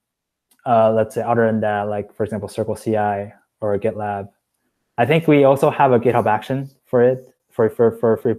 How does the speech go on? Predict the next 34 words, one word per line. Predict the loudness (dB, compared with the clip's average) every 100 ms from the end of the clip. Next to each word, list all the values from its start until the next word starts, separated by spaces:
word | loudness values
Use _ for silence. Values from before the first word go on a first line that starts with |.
| -6
for | -4 -2
people | 0
to | 0
use. | 0 -2 -6 _ _ _ _
But | -6 0
other | 2 4
than | 4
that, | 2 2
like, | -2 -4
Circle | -6 -6
C | -4 -2
I, | -2 -2 -2 -4
uh, | -6 -8 -8 -8
GitLab, | -8 -6 -4 -6 -6
or, | -4 -2 -2 -4
or | -6 -4 -4 -6 -10 -20 -20 -20 _
Cloud | 0 0
Jenkins, | 0 -2 -4 -2
anything | -2 -2 -2 -2 -4
of | -8
that | -6 -6
sort, | 0 2 2 0
we | -4
don't | -4
support | -4 -4 -4
anything | -6 -10 -14 -16 _ _ _ _
yet. | 0 0 -2 -12 _ _
Um, | -4 0 0 -2 2
or | 4
even | 6
I | 4 2
D | 2
E |
integrations. | 0 -2 -2 -2 -8 -10 -14